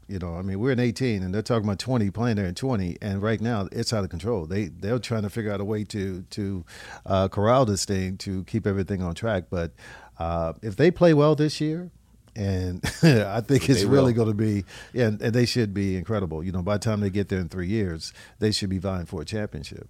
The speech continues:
Speaker 2: Yeah, well, they're not gonna be very competitive with my Chargers. I think we got, like, three fans left,
Speaker 1: <laughs>
Speaker 2: me, my son. <laughs> But, uh,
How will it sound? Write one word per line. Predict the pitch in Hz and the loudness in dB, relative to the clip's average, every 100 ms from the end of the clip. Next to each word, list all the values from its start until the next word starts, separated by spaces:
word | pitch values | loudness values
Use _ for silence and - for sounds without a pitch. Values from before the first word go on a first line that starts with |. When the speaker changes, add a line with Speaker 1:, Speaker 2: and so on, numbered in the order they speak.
| - | -12
Speaker 2:
Yeah, | 76 | -8
well, | 73 | -4
they're | 80 | -2
not | 92 82 | -2 -2
gonna | 80 | -6
be | 78 76 | -6 -6
very | 76 76 | -6 -8
competitive | 76 71 76 76 71 | -8 -8 -8 -8 -10
with | 69 | -10
my | 69 | -10
Chargers. | 69 78 73 69 73 | -12 -10 -10 -10 -10
I | |
think | 71 73 | -10 -10
we | 71 | -8
got, | 67 | -10
like, | - | -10
three | 80 76 | -10 -10
fans | 67 73 76 69 | -8 -8 -8 -8
left, | 69 69 - - - | -10 -10 -12 -14 2
Speaker 1:
<laughs> | 220 | 4
Speaker 2:
me, | 170 | 4
my | 190 - 180 | 2 0 0
son. | - - 85 92 | -2 0 0 0
<laughs> | - | 2
But, | 107 - 95 95 - 247 214 - | 2 2 0 -2 -2 0 0 -2
uh, | - | 2